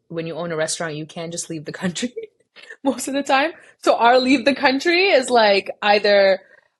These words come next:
we had our wedding anniversary actually last month. So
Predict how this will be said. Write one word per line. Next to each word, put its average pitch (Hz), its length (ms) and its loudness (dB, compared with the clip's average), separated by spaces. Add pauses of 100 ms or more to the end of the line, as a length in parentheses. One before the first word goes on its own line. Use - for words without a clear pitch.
(140)
we 240 80 2
had 214 260 2
our 208 180 2
wedding 190 300 0
anniversary 170 560 0
actually 151 560 -6
last 160 320 -2
month. 175 380 -6
So 165 720 2